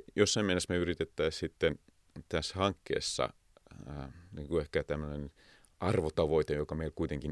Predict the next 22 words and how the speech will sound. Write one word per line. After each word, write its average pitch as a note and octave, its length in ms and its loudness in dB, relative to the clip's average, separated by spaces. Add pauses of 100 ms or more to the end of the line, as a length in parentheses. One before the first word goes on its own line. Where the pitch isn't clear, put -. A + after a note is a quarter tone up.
on, D#2+ 300 0
että C#2+ 240 -8
me D2 120 -4
yritettäisiin, D2+ 800 -4 (280)
yritämme F2 580 -2
kehittää D#2 460 -2 (180)
mekanismeja, E2 760 -2
jotka, - 260 -2 (540)
joiden D2 260 0
kautta D#2 400 2
sitä C#2+ 240 0
aikajännettä C#2 640 2
voitaisiin C#2+ 480 0
jollain D2+ 300 4
lailla C#2+ 260 -2
edes D#2 340 -4
hiukan D2+ 360 -2 (240)
pidempään A1+ 480 -4
ja, D2+ 80 4 (200)
ja C#2+ 120 -2
tulevien D2 400 2
sukupolvien - 720 -6